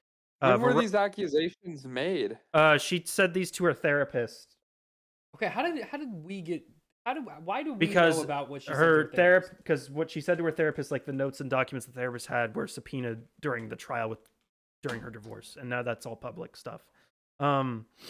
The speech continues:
Speaker 1: Variety revealed that Heard was almost fired f-, from the sequel, uh, before it began production for what the studio internally diagnosed as chemistry issues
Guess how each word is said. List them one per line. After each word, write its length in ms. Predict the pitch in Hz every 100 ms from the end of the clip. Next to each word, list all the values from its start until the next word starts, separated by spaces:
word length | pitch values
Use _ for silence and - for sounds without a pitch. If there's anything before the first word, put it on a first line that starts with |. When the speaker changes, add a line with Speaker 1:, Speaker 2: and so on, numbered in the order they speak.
| - -
Speaker 1:
Variety 420 | 143 160 208 208
revealed 300 | 190 180 185
that 160 | 160 139
Heard 320 | 156 175 151
was 100 | 139
almost 380 | 147 160 160 -
fired 320 | 175 165 160
f-, 200 | 165 -
from 180 | - 147
the 60 | 143
sequel, 560 | - 147 165 151 151 143
uh, 300 | 131 120 113
before 320 | 117 - 160
it 60 | 135
began 300 | 127 151 180
production 540 | 180 185 - 196 196
for 120 | 185
what 140 | 143 139
the 80 | 131
studio 380 | - 151 151
internally 480 | 131 120 156 156 147
diagnosed 580 | 139 139 139 135 135 -
as 220 | 127 110
chemistry 540 | - - 151 - 175 156
issues 460 | 165 185 190 175